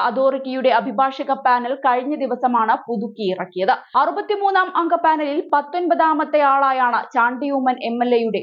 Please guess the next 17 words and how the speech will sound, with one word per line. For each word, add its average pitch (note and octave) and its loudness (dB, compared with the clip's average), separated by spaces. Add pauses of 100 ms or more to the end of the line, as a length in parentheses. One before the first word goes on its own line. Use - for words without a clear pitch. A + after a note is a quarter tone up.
(140)
പേരുള്ളത്. F#3 0 (480)
എൻ A#3 -2
ഡി C4 -2
എ - 0
ഭരിക്കുമ്പോൾ B3+ 0 (120)
കോൺഗ്രസ് C4+ 0
നേതാവിന്റെ C#4 2
പേര് C4 4 (200)
എങ്ങനെ C#4+ 0 (140)
പട്ടികയിൽ C#4 -2
ഉൾപ്പെട്ടു D4 -2 (100)
എന്ന B3 -2 (100)
ചോദ്യം A#3 0 (100)
ഇതിനോടകം A3 0 (140)
ഉയർന്നു F#3+ -6
കഴിഞ്ഞു. F3 -6 (480)
കേരള E4+ 4